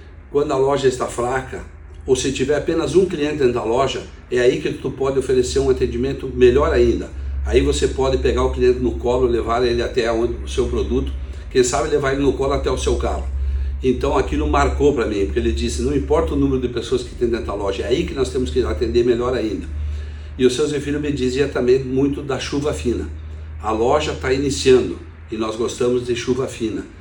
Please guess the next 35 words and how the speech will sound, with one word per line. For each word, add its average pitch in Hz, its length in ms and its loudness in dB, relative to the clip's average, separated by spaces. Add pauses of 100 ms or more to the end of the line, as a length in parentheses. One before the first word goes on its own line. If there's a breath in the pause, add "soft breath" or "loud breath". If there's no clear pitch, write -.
(120)
devagar 117 680 -2
e 131 300 2
sempre 147 380 -4
em 135 60 -4
crescimento. 123 560 -4 (320 loud breath)
Nós 117 160 0
não 123 120 6
se 123 140 -2
preocupamos 131 580 -2
em 117 120 2
ter - 300 0 (200 loud breath)
altos 135 400 2
movimentos 113 640 2
e 120 40 2
depois 110 320 -4
perder 113 380 2
movimento. 95 480 -2
A 92 40 -8
gente 110 200 -4
quer 107 160 -6
sempre 131 280 -4
uma 123 180 -2
constância 120 640 -4 (300 loud breath)
e 127 40 2
uma 117 160 2
constância 117 460 -2
pra 120 180 -4
cima." 95 320 -6 (320 loud breath)
Então 131 180 4
isso 135 240 0
me 139 120 2
marcou, 123 400 0
a - 60 -6
chuva 151 360 0
fina, 139 380 0